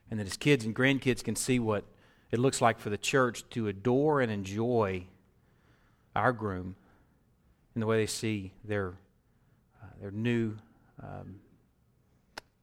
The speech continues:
mother enjoy Ralph. Lord, I pray that Ralph is being wrecked by the word, that he is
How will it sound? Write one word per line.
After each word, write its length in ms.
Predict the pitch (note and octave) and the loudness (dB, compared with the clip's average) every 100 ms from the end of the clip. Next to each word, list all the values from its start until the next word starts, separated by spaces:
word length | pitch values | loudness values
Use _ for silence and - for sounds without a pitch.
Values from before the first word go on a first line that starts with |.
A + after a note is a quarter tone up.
| - | -4
mother 400 | A2 A#2 G#2+ F#2 - _ _ _ _ _ _ _ - | 2 2 2 -4 -12 _ _ _ _ _ _ _ -10
enjoy 380 | G#2 G2 G#2 G2+ | -8 -6 -4 -4
Ralph. 400 | G2 G2 F#2+ E2 - | -2 -4 -4 -8 -10
Lord, 200 | G#2+ G2 | -8 -6
I 60 | |
pray 260 | G2 B2 A2+ | -4 -2 0
that 140 | G2+ | -2
Ralph 360 | A2 G#2+ A2+ - | -2 0 0 -4
is 120 | F#2+ | -8
being 280 | G2+ A2 F#2 | -4 -6 -2
wrecked 380 | G#2 A2+ - - | 0 0 -2 -2
by 120 | G#2 | -2
the 80 | F#2+ | -2
word, 420 | F#2+ A2 B2+ C3 | -2 -2 -2 -4
that 100 | G#2 | -4
he 140 | A2 | -4
is 220 | G#2+ G2+ | -4 -8